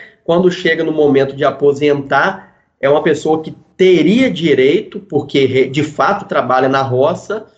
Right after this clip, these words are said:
em economia familiar, como a lei pede, mas não tem como comprovar o seu direito. Então é uma situação que a gente fica bastante chateado quando acontece.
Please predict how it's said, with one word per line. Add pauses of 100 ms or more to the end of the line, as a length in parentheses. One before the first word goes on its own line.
(160)
em
economia
familiar,
como
a
lei
pede, (160)
mas
não
tem
como
comprovar
o
seu
direito.
Então
é
uma
situação
que (360)
a
gente
fica (400)
bastante
chateado
quando
acontece.